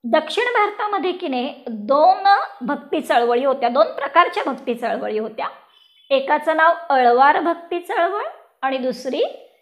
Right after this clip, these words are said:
नायनार भक्ती चळवळ. हं? अ, तर अळवार भक्ती चळवळ जी होती, ही अळवार भक्ती चळवळ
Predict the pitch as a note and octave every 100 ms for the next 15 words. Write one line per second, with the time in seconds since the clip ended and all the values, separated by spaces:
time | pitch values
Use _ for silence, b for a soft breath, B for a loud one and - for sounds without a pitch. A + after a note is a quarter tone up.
0 | _ B3+ B3 C4+ C#4+ C4+ C#4 D4+ E4 B3
1 | A#3 - A3 A3 G3 G3 G#3 - _ _
2 | _ _ - D#4+ - _ _ - B B
3 | - C#4+ C4+ E4+ E4 F4+ F#4 F#4 - -
4 | - D4 D4+ E4+ A4+ F4+ G4 - - -
5 | G#4 G#4 E4+ G4+ D#4+ E4 E4 C#4 - D#4
6 | - - C#4 - C#4 C4+ C#4+ - F4+ F#4
7 | F#4 D4 A#3+ B3+ A3+ C#4